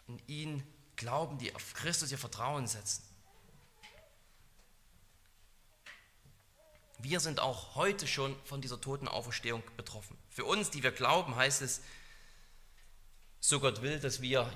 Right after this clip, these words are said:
jetzt schon den Anfang der ewigen Freude in unserem Herzen empfinden. Das ist sozusagen dieser,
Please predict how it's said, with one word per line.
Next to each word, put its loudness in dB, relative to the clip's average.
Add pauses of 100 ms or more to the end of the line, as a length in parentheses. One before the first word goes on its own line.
jetzt 6
schon 4
den -2
Anfang 2 (300)
der -6
ewigen -4
Freude 0
in -4
unserem -4
Herzen -4
empfinden. -6
Das -4
ist 0
sozusagen -6
dieser, -4